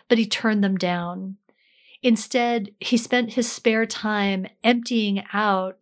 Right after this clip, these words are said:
not just his own home, but his father's auction business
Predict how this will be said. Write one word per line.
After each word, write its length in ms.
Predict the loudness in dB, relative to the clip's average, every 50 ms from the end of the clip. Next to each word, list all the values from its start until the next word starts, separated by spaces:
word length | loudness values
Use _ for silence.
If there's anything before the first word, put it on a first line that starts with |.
| _
not 380 | 0 2 2 2 2 0 -2 -2
just 300 | 0 0 0 -2 -2 -6
his 160 | -6 -4 -2
own 240 | 0 0 2 2 0
home, 560 | 0 0 0 -2 0 -2 -6 -6 -8 -10 -14 _ _ _ _ _ _ _ _
but 100 | 2 2
his 140 | 2 0 -2
father's 480 | 0 0 0 2 0 0 -2 -4 -4 -4
auction 460 | -4 -4 -2 -2 0 0 2 2 2
business 640 | 2 0 -2 -2 -2 -2 0 0 -2 -4 -6 -8 -12